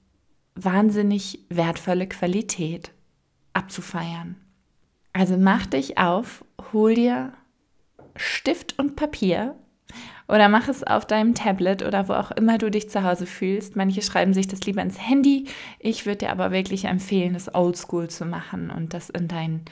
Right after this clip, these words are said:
Journal oder in ein Notizbuch zu schreiben und das Ganze haptisch zu machen, also zum Anfassen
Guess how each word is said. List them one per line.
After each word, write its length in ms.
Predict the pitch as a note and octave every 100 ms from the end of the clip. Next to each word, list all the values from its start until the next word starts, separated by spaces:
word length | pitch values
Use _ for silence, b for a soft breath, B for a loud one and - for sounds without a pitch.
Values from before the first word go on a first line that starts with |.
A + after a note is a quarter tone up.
| B B B _
Journal 560 | - G3 F#3 F#3 F3 E3+
oder 160 | F3
in 100 | E3+
ein 240 | E3+ E3+ E3
Notizbuch 520 | E3+ A3 G3 F#3+ E3+
zu 160 | - E3+
schreiben 560 | - D#3 D#3+ F3+ G#3+
und 460 | - - - - -
das 140 | E3+
Ganze 380 | F3 F3+ - -
haptisch 480 | F#3 - - - -
zu 160 | -
machen, 420 | F3 E3 - F3+ F3+
also 380 | - D#3 D#3+ E3
zum 320 | F#3+ - G#3 G3+
Anfassen 720 | G#3 G#3 G3+ F#3 - A3 -